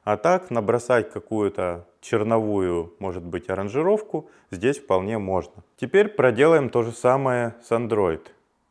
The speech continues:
На Android тоже есть приложения, которые позволяют использовать миди клавиатуру и играть на каких-то виртуальных музыкальных инструментах. Я нашел какое-то приложение, вот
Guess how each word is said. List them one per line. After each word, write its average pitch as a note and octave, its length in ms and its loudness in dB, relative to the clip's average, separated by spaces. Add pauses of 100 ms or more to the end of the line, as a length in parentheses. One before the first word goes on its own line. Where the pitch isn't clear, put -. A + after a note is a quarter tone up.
(100)
На A#2+ 260 0
Android B2+ 320 2
тоже G#2+ 420 0
есть G2+ 420 -4 (260)
приложения, C3+ 680 0
которые C3 460 0
позволяют A2+ 760 -2 (440)
использовать G#2 840 -2 (220)
миди G#2+ 260 -2
клавиатуру C3 720 0
и F3 260 -2
играть A#2+ 280 2
на G#2 100 -6
каких-то A2 400 -6
виртуальных G#2+ 760 2
музыкальных G2 600 -2
инструментах. G2+ 840 -6 (100)
Я D3+ 160 8
нашел A#2 340 4
какое-то G#2+ 380 2
приложение, G3 600 0
вот E3+ 240 -4